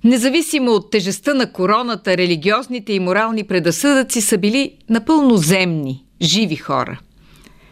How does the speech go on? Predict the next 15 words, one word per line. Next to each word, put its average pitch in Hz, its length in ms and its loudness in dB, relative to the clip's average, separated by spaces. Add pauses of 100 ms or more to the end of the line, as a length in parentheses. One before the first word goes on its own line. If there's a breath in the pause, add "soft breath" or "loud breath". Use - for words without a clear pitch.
(180 soft breath)
За 170 140 2
силата 311 500 0
на 202 100 -2
любовната 202 540 -2
страст 220 360 -4
на 180 120 -2
царя 254 340 -2
говори 202 440 0
обхваналата 254 680 -2
го 226 200 0 (340 loud breath)
неприязън 202 840 2
към 185 260 -8
първата 170 400 -2
му 156 100 -6
съпруга. - 600 -2